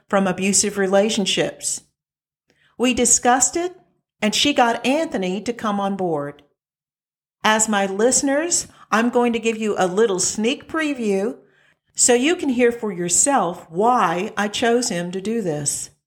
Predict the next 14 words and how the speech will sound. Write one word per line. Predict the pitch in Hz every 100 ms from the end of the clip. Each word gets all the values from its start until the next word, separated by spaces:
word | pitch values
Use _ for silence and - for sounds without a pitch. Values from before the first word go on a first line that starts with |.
| _ _ _ _ _ _ _ _ _ _
Now, | 233 202 -
about | 196 208 240 302 247
the |
little | 208 240 247 247
segment | - 220 214 202
I'm | 196
going | 190 202 208
to |
play | 202 214 196
that's | 180 175
read | 196 190
by | 180
Anthony | 185 185 180 175 175
Howell. | 180 165 151 165 -